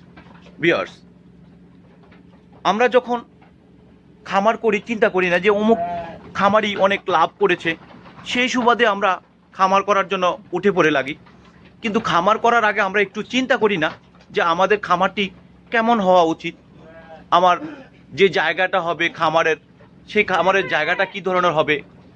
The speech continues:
এবং আমি কিভাবে খামারের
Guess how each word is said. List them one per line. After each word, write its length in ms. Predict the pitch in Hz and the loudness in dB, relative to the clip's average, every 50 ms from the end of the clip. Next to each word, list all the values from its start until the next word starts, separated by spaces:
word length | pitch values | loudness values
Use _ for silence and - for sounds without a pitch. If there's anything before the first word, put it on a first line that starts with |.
| - - - - - - - 147 | -20 -20 -20 -20 -18 -6 -4 -2
এবং 160 | 165 175 165 156 147 - - - - - - - - - - | 0 0 0 -2 -2 -6 -14 -20 -20 -20 -20 -20 -20 -6 -4
আমি 180 | 151 170 185 180 | -2 -2 -2 -4
কিভাবে 500 | - - 240 254 220 233 226 185 196 196 196 - - _ _ _ - - - - | -4 -2 0 2 4 4 4 4 2 0 0 -2 -8 _ _ _ -20 -20 -20 -6
খামারের 400 | - 180 185 180 185 180 185 | -2 0 2 2 2 0 0